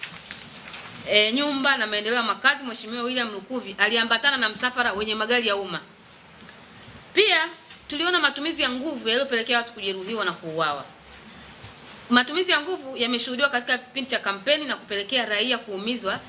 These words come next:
hatimaye kifo, vifo. Katika jimbo la Kinondoni, mnamo Februari kumi na sita, eneo la Mkwajuni,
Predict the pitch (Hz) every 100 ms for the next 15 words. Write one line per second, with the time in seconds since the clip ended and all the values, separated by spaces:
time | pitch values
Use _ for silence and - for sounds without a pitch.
0 | - - 208 226 240 277 269 269 254 247
1 | - - - 214 196 269 - 196 - -
2 | - - - - 226 320 330 320 285 262
3 | 247 302 294 240 254 294 269 214 254 254
4 | 254 214 285 254 208 226 247 220 208 214
5 | 208 262 214